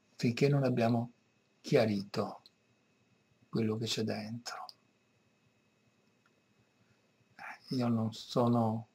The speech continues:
cristiano, non sono praticante, però mi viene da pensare alla confessione, no?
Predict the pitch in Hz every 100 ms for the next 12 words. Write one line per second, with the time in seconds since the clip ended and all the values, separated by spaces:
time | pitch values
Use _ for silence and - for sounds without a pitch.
0 | _ - - 131 - 139 107 101 107 107
1 | 107 113 _ _ _ _ _ _ _ _
2 | _ _ _ _ _ _ - - 110 -
3 | 110 113 120 117 - 104 104 - - -
4 | - _ _ _ _ _ _ _ _ _
5 | _ _ _ _ _ _ _ _ _ -
6 | 180 - - - _ _ _ _ - -
7 | - _ _ _ _ _ - - - _
8 | _ - 131 117 120 113 120 117 120 120
9 | 113 110 123 123 135 120 - 190 147 113
10 | 110 120 151 165 131